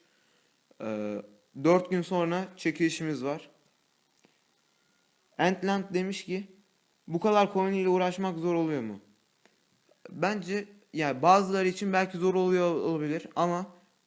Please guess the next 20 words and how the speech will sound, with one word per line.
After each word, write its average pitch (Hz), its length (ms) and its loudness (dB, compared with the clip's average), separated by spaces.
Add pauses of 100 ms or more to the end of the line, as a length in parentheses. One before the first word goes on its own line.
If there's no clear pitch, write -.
(140)
bana 180 280 0
göre 170 340 0
bu 185 100 2
hobinin 180 280 0
eğlenceli 170 540 0
tarafı 147 400 -2
da 165 140 0
hani 147 200 -2
o 170 240 0
coinlerin 165 500 0
davranışlarını 156 840 -2
izlemek, 127 560 -6 (640)
bakımlarını 156 540 2
yapmak. 139 380 -2 (800)
Yani 147 340 -2 (380)
sadece 185 440 2
onların 180 300 2
çoğalmasını 170 520 0
izlemesini 175 540 -2
izlemeksen, 143 640 -4